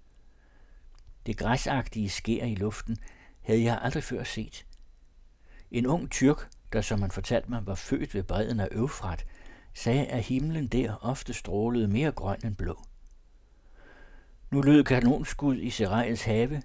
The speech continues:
Processionen tog sin begyndelse. Forrest kom et musikkor til hest. Selv bækkenslageren og han med den store tromme sad til hest.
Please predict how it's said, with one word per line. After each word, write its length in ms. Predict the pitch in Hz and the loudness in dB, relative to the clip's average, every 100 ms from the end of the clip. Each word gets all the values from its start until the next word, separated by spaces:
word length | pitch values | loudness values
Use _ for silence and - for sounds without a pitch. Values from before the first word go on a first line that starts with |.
| - - - - | -10 -20 -20 -10
Processionen 680 | - 104 101 - 123 127 113 | -6 -4 -2 0 0 2 0
tog 220 | 110 92 | 0 -2
sin 160 | 101 87 | -4 -4
begyndelse. 560 | 85 110 123 117 98 - - - - - - - - | -2 -2 -2 -4 -10 -14 -20 -20 -20 -20 -20 -20 -10
Forrest 440 | - 127 127 123 - | 4 6 6 2 0
kom 220 | 117 113 | 0 0
et 120 | - | -2
musikkor 880 | 107 - - 113 - 123 110 - - | -2 -2 -4 -6 -4 -4 -2 -6 -10
til 140 | - 87 | -8 -4
hest. 440 | 117 - - - - - | -2 -2 -6 -12 -18 -16
Selv 260 | - 120 - | -2 0 0
bækkenslageren 880 | - 104 156 151 107 104 - 98 98 | 0 -2 -2 -2 2 2 2 -2 -2
og 120 | 104 | 0
han 220 | 104 117 123 | 2 2 2
med 80 | |
den 100 | 113 | -2
store 360 | 110 - 113 127 | -2 0 4 4
tromme 420 | - - 110 143 - - - - | 2 0 2 2 -4 -14 -20 -16
sad 260 | - 95 90 | -4 0 0
til 140 | 90 | -2
hest. 420 | 92 80 - - | -6 -6 -8 -14